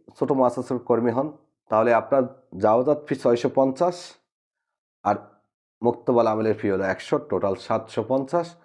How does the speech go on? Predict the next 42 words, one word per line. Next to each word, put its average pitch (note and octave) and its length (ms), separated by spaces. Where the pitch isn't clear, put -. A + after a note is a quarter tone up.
ইকামার G3 400
জন্য E3+ 240
যে C3+ 140
ইন্স্যুরেন্স D3 520
সেটা A#2+ 240
আপনার A2 200
বয়সের A2 420
উপরে C3+ 200
নির্ভর B2 300
করে C3+ 360
হতে A#2+ 200
পারে C3 180
চারশো, B2+ 480
হতে G#2 180
পারে A2+ 180
তিনশো A2 340
পঞ্চাশ, A#2 300
হতে - 140
পারে E2+ 260
এর - 140
থেকে - 180
বেশি। - 280
ইকামার E3 360
ইন্স্যুরেন্সটা E3+ 500
আলাদা, - 360
সরকারি E3 420
ফি E3 180
হলো D#3 240
সাতশো A2+ 440
পঞ্চাশ। - 520
এখন G#2 220
প্রশ্ন G#2+ 280
হলো, C3 100
আপনার A2 320
কফিল - 180
নিশ্চয়ই C3 420
আপনাকে C#3 300
ফায়দা A#2+ 360
ছাড়া A2 440
ইকামাটা A2 360
করবে D#3+ 300
না G#2 160